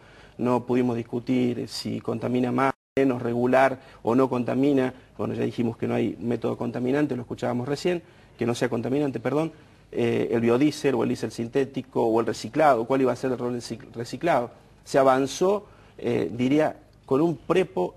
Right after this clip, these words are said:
incomprensible para solucionar un problema que la gente tiene que tener claro.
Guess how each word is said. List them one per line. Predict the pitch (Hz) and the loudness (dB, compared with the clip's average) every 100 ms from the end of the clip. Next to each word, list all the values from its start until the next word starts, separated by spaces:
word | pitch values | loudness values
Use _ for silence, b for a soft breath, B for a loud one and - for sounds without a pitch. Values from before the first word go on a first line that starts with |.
| - | -4
incomprensible | 131 127 123 117 117 120 120 - 170 165 175 | -2 0 -2 -2 -2 -2 -2 -2 -2 -2 -4
para | - 131 135 | -2 0 0
solucionar | - _ - 202 196 | -4 _ -4 0 0
un | 139 | 0
problema | 135 143 131 117 123 143 b b b b | 0 2 2 0 -2 -6 b b b b
que | 147 | 0
la | 147 | 2
gente | 226 190 | 0 0
tiene | 160 170 | 0 0
que | 139 | 0
tener | 117 123 131 | -2 -4 -4
claro. | - 113 110 | -6 -8 -8